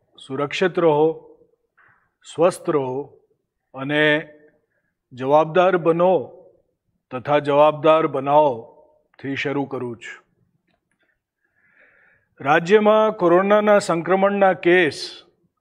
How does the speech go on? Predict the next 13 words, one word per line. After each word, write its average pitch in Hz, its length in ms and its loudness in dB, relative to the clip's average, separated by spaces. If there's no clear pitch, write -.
જ્યારે 143 300 2
વધી 156 360 2
રહ્યા 185 420 4
છે, 170 360 -4
ત્યારે 147 560 0
સંક્રમણના 196 760 2
આ 147 200 4
ચેન 190 460 0
તોડવી 165 680 2
ખૂબ 160 300 0
જ 165 180 -8
જરૂરી 151 520 2
છે. 135 360 -8